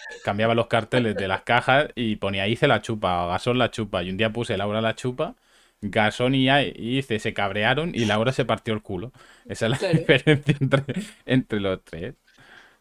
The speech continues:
Speaker 1: Laura no se cabrea con nadie, Laura es
Speaker 2: No.
Speaker 1: buena onda.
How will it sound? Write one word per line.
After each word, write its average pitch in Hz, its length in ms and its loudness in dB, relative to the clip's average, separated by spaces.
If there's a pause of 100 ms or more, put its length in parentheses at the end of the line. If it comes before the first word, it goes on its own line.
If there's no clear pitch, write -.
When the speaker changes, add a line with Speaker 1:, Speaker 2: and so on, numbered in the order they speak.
(140)
Speaker 1:
Laura 120 240 4
no 117 100 -2
se 92 140 -8
cabrea 85 260 -6
con 80 180 -12
nadie, 90 360 -8
Laura 101 400 -4
es 87 60 -6
Speaker 2:
No. 78 280 -10
Speaker 1:
buena 82 320 -4
onda. 92 320 -8